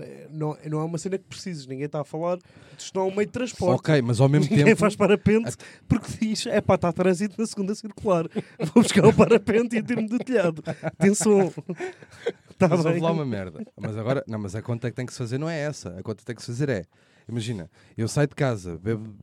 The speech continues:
Speaker 2: eh, uma data de cervejas e vou dançar para um bar ou para uma discoteca e em termos de perigo não é a mesma merda que me atirar de uma montanha com uma cordita.
Speaker 1: Uma noite tá.
Speaker 2: Hã?
Speaker 1: <laughs> Uma noite tá em Lisboa.
Speaker 2: <laughs>
Speaker 1: Oh, meu amigo.
Speaker 2: Não, não, pá, o
Speaker 1: Andamos
Speaker 2: perigo
Speaker 1: mal informados.
Speaker 2: Não, o perigo é menos. O perigo, o perigo tem que ser menos.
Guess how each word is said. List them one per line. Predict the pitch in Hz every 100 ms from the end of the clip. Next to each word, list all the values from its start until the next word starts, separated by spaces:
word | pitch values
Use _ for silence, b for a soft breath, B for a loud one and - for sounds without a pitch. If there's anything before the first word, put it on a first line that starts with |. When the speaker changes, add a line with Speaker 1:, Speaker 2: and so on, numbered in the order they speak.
| 113 - 101
Speaker 2:
eh, | 95 87
uma | 110 113
data | 127 135
de | 127
cervejas | 143 139 110 95
e | 95
vou | 110
dançar | 110 - 110
para | 107
um | 101
bar | 101 113 117 151 220 -
ou | 98
para | 110
uma | 107
discoteca | - - 127 123 170 202 b b b
e | 139 110
em | 110
termos | 120 117 107
de | -
perigo | - 143 147 165
não | 160
é |
a | 156
mesma | 160 139 143
merda | 156 160
que | 165 170
me |
atirar | 165 160 156
de |
uma | 160
montanha | 175 170 170 175
com |
uma | 175 175
cordita. | 202 180 175 - 92
Speaker 1:
Uma | 320
noite | 254 196 -
tá. | 151 170 190 135 _ _ -
Speaker 2:
Hã? | 143 175 226 254 -
Speaker 1:
<laughs> | -
Uma | 233 247
noite | 226 -
tá | 226 175 147 185
em | 220
Lisboa. | 233 214 175 147 165 165 160 160
Speaker 2:
<laughs> | 180 - 196
Speaker 1:
Oh, | 247 202 180 156 190
meu | 180 180
amigo. | 226 180 175 151
Speaker 2:
Não, | 147 160
não, | 131 156
pá, | 170
o | 190
Speaker 1:
Andamos | 202 160
Speaker 2:
perigo | 165
Speaker 1:
mal | 170
informados. | 170 226 226 185 180 117
Speaker 2:
Não, | 127
o | 170
perigo | 156 156
é | 127
menos. | 107 107 92
O | 101
perigo, | 107 110
o |
perigo | 110 120
tem | 139
que | -
ser | 101
menos. | 78 - _